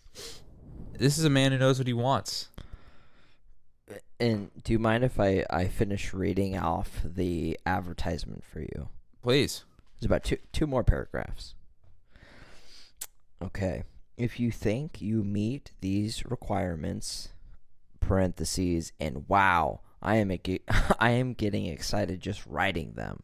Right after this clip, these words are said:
Speaker 2: exclamation point. "Please do not hesitate to get back to me as soon as possible. In the meantime, thank you for reading my advert and do take care. All my best, me.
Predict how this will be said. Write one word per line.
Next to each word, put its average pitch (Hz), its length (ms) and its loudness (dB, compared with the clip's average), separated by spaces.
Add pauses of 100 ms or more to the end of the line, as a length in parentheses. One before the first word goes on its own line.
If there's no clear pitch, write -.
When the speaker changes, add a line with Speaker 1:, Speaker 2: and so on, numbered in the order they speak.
(160)
Speaker 2:
exclamation - 800 -6
point. 62 360 -6 (480)
"Please - 800 -2
do 175 120 -6
not 160 200 2
hesitate 120 640 4
to 101 100 -4
get 95 200 0
back 113 260 2
to - 260 10
me 104 320 4 (460)
as 127 340 6
soon 139 360 2
as 123 160 4
possible. - 720 2 (1000)
In 139 240 6
the 147 100 6
meantime, 107 720 0 (220)
thank 110 260 -2
you 143 80 -2
for 127 160 -6
reading 107 480 0
my 107 220 -2
advert 78 600 -6 (120)
and 98 160 -4 (140)
do 101 160 -2
take - 320 -8
care. - 440 -10 (640)
All 107 220 0
my 131 180 0
best, 98 600 0 (220)
me. 78 440 -8